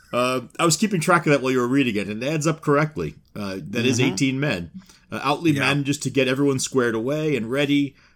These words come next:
Speaker 1: uh, before Thorgrim and his men can cover the distance to the yard.
Speaker 2: Now, it turns out that Otley's got some hidden depths,
Speaker 1: You
Speaker 2: right?
Speaker 1: keep saying that, but, uh, you know, I think we're starting to uncover them. Uh, so, <laughs> uh, the saga, is, uh,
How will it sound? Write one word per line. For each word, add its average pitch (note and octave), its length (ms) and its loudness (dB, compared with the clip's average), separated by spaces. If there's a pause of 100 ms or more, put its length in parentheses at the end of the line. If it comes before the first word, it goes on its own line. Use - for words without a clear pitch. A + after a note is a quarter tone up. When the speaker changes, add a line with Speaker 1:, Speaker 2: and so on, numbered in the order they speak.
Speaker 1:
uh, G#2+ 200 -2
before D3 420 4
Thorgrim C#3 360 2
and C3 140 -2
his A2 120 -6
men A#2 240 -2
can A#2 160 -4
cover G#2 240 -4
the G2+ 60 -4
distance G2 340 -6
to - 80 -14
the F2+ 120 -8
yard. B2 400 -8 (920)
Speaker 2:
Now, G#2+ 140 -4
it - 80 -8
turns G#3+ 280 0
out F3+ 280 2
that - 240 -2
Otley's E3 500 0
got D#3 280 2
some A2+ 180 2
hidden A#2+ 460 -2
depths, - 520 -4
Speaker 1:
You A#3+ 100 6
Speaker 2:
right? - 140 4
Speaker 1:
keep - 80 2
saying C4 420 4
that, G#2 420 -4
but, C3+ 260 0 (100)
uh, B2+ 360 -6 (120)
you D#3+ 100 2
know, A#2+ 180 0
I C3+ 80 -2
think E3+ 120 2
we're F#3 100 0
starting F3 380 2
to D#3+ 120 -2
uncover E3 420 0
them. - 180 -8 (500)
Uh, F2+ 260 -14
so, - 280 0 (260)
<laughs> C3+ 380 -4
uh, C3 200 -2
the D3+ 80 0
saga, A3 300 4
is, E3+ 80 4
uh, D3 160 -4